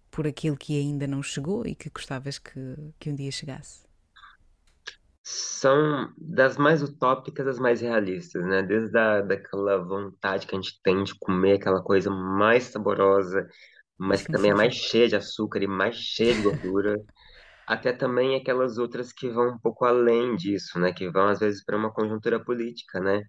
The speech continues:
Speaker 2: Aquela ânsia, assim, que às vezes dá de que a gente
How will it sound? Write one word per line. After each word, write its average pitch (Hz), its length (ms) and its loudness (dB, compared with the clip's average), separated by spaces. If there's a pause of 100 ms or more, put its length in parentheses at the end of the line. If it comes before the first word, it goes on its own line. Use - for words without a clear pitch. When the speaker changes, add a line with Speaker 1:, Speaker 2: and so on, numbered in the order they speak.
(560)
Speaker 2:
Aquela 110 280 4
ânsia, 123 440 4
assim, 117 200 -4
que 120 80 0
às 110 80 0
vezes 104 280 -2
dá 104 200 6
de 107 260 -6 (160)
que 120 100 2
a 113 80 2
gente 120 560 -4